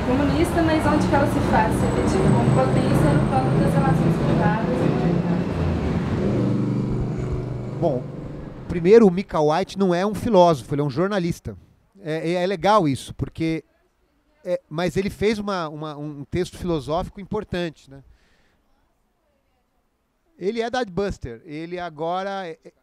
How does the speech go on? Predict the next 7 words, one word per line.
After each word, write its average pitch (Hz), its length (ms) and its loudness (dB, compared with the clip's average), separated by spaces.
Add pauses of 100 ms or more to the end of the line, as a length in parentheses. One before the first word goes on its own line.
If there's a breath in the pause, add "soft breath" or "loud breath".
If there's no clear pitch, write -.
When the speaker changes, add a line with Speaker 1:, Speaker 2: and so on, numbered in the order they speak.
(260)
Speaker 2:
é, 151 60 -14
é 156 80 -8
uma 170 100 -10
publicação 160 1120 -10 (280)
antissistema, 165 1300 -8 (280)
anticapitalista 156 920 -10
mundial, 160 640 -10